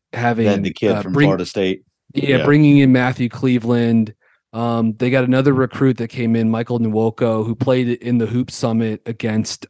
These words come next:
Speaker 1: um, against Grandiston. He was on the, the world team, uh, uh, the international team in that event. It's like another, you know, depth piece up front that can,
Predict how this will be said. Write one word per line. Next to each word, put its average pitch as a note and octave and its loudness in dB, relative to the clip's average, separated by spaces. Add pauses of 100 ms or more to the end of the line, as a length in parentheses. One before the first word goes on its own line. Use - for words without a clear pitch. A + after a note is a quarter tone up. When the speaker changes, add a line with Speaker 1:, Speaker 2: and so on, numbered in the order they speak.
Speaker 1:
um, G2+ -2 (720)
against A#2+ 0
Grandiston. A2+ -2
He A2+ 0
was A2 0
on A2 2
the, G2+ -4
the G2+ -2
world G#2+ -2
team, G2+ -2 (120)
uh, G2+ -2 (140)
uh, G#2 -6
the A2+ 0
international A2 -4
team G#2 -2
in A2 0
that G2+ -2
event. G2+ -4 (300)
It's A2+ -6
like B2 -4
another, A2+ 2
you A2 -2
know, G#2+ -2
depth A2+ -6
piece A2+ -4
up G#2 -4
front A2 0
that G#2 -2
can, G#2+ -2